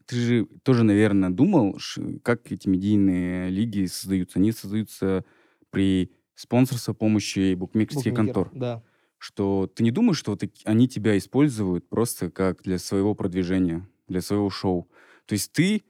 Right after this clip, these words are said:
Speaker 1: также завтра, блин, р-, я просто хотел играть в футбол, а на самом-то деле...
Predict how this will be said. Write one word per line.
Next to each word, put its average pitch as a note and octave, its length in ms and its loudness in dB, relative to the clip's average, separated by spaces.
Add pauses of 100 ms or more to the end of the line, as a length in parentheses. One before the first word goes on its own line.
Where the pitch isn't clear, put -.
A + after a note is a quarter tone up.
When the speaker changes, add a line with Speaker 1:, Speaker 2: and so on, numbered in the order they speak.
(260)
Speaker 1:
также G#2+ 560 4
завтра, A2 380 2
блин, B2+ 300 4
р-, G2+ 180 -4
я D3+ 160 4
просто B3+ 280 0
хотел D#3+ 240 2
играть C#3 240 2
в - 40 -18
футбол, D#3 440 4
а A#2+ 80 0
на A2+ 140 2
самом-то B2+ 400 2
деле... C3 460 4